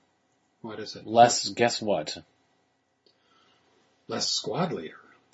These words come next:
Speaker 2: No.
Speaker 1: Oh, no! Oh, good. Well, for crying out loud. I don't know. What? Less. Less.
Speaker 2: Uh, spicy foods?
Speaker 1: Oh. Ooh.
Speaker 2: Yep, not fun.
Speaker 1: That's gonna hurt.
Speaker 2: Uh,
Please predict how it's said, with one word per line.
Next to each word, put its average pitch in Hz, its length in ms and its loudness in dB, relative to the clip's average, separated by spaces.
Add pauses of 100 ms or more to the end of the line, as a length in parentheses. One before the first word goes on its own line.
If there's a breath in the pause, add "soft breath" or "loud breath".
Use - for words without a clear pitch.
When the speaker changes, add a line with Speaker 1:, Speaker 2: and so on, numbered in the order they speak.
(280)
Speaker 2:
No. 117 300 4 (280)
Speaker 1:
Oh, 131 140 -4
no! 151 280 0
Oh, 151 140 0
good. 202 420 -2 (240)
Well, 131 120 -12
for - 160 -12
crying 143 260 -10
out 131 180 -12
loud. 151 220 -12 (320)
I 127 80 -6
don't 131 80 -4
know. 135 160 -6
What? 117 240 -10 (380)
Less. - 360 -14 (2500)
Less. - 600 -12
Speaker 2:
Uh, - 40 -4 (120)
spicy - 460 10
foods? 170 460 4 (380)
Speaker 1:
Oh. 151 680 -2 (360)
Ooh. 165 360 2 (100)
Speaker 2:
Yep, 98 240 -4
not 98 320 -8
fun. 101 140 -4
Speaker 1:
That's 87 100 -10
gonna 95 160 -12
hurt. 90 220 -16 (280)
Speaker 2:
Uh, 139 300 10